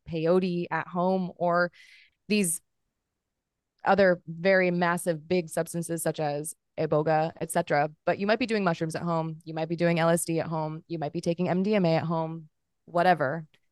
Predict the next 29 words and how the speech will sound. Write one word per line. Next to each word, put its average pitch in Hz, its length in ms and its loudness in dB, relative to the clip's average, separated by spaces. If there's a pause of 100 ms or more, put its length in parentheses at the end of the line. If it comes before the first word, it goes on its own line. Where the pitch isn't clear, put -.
(1300)
In 214 160 2
those, 202 240 4
in 202 180 2
those 202 220 2
scenarios, 185 540 2
it's 175 140 -4
a 180 40 -2
lot 170 180 2
easier, 165 360 -4
I 156 100 0
think, 165 220 -4
to - 100 -8
have 160 300 2
a 151 40 -6
challenging 156 400 -4
experience, 214 540 0
a 160 80 -2
bad 180 300 0
trip, 156 280 -4 (920)
and 175 120 2
not 175 160 2
really 175 160 4
know 170 100 2
what 139 100 -2
to 170 60 -8
do 170 120 0
with 165 120 0
yourself 156 280 -2
afterwards. 151 680 -6